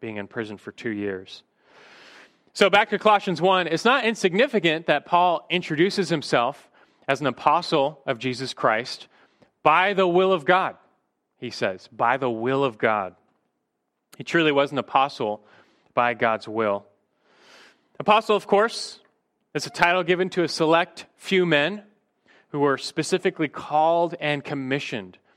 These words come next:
by the risen Lord himself. They were to be the Lord's representatives on earth, giving God's word and will to the new church. The Lord, in fact, used the apostles to record the inspired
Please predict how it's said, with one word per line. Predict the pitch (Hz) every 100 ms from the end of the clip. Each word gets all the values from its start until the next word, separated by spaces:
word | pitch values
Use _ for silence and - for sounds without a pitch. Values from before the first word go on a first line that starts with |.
| _ _ -
by | 123 123
the | 117
risen | 107 131 123 120
Lord | 117 113 107 104
himself. | - 120 - 117 113 - _ _ _ _ _ _ _ _ _ _ -
They | 160
were |
to | 151
be | 147
the | 147
Lord's | 147 147 127
representatives | 139 135 139 131 135 139 131
on | 127 117
earth, | 120 143 - _ _ _ - _ _
giving | - 151 139
God's | 143 139 123
word | 120 139 151 147
and | 131 127
will | 139 139 147 165 - -
to | 160
the | 156
new | 156
church. | - 165 185 - - - _ _ _ _ _ - _ -
The | 160
Lord, | 214
in | 226
fact, | - 190 180
used | 202 269 208
the |
apostles | 180 - 208 254 185 175 -
to | - 180 160 143 _ _
record | 147 - - 190 214 170
the | 151
inspired | 147 - - - 170 180 160 151